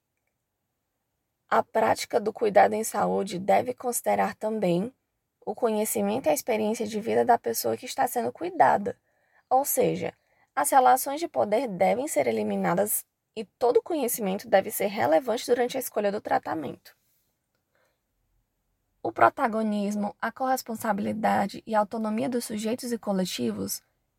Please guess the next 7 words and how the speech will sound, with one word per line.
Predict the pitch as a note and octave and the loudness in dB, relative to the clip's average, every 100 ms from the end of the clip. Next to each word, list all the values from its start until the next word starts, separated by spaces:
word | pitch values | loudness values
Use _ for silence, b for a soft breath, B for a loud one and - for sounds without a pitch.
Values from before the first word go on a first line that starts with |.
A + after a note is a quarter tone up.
| _ _ | _ _
são | - C#4 D4+ | 0 2 2
um | |
princípio | E4 C#4+ - B3+ D4 E4 | 0 -4 -4 -6 -6 -6
só | - - F3+ D#4 - _ _ _ _ _ _ | -4 4 4 4 -2 _ _ _ _ _ _
e | C#4 | -12
tratam | - B3+ B3+ A#3 A#3+ | -4 2 4 4 -2
sobre | A#3+ B3 A3 | -2 -2 0